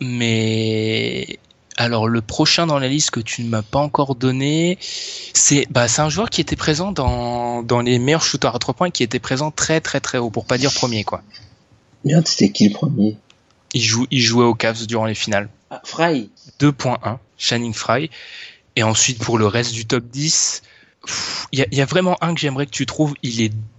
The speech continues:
Speaker 1: douzième, parce qu'en fait, euh, Basketball Reference, c'est pas parfait, parce qu'en gros, il compte que Johan Petro est toujours actif, ce qui est pas le cas.
Speaker 2: Mm.
Speaker 1: Ce qui serait septième. Le douzième, j'aimerais vraiment que tu me le trouves, parce que c'est un mec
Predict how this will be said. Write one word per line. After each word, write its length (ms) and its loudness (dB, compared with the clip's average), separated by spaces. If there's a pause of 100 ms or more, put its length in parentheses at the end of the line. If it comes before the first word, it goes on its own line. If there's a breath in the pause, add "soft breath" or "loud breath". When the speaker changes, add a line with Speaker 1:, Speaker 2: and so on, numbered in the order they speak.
Speaker 1:
douzième, 460 2
parce 160 -2
qu'en 120 -4
fait, 260 -4
euh, 180 0
Basketball 520 0
Reference, 320 0
c'est 180 0
pas 140 -2
parfait, 280 -2
parce 140 -2
qu'en 140 0
gros, 160 4
il 40 -2
compte 320 -2
que 140 2
Johan 240 4
Petro 340 0
est 60 0
toujours 300 0
actif, 300 -2 (100)
ce 80 -2
qui 100 -4
est 20 -4
pas 120 -4
le 60 -12
cas. 160 -4 (320 loud breath)
Speaker 2:
Mm. 120 4 (500 loud breath)
Speaker 1:
Ce 120 0
qui 200 2
serait 220 4
septième. 480 0
Le 160 4
douzième, 420 2
j'aimerais 320 2
vraiment 260 -2
que 60 -8
tu 140 -4
me 60 -2
le 80 0
trouves, 340 -4 (240 loud breath)
parce 120 -4
que 80 0
c'est 140 0
un 60 0
mec 180 0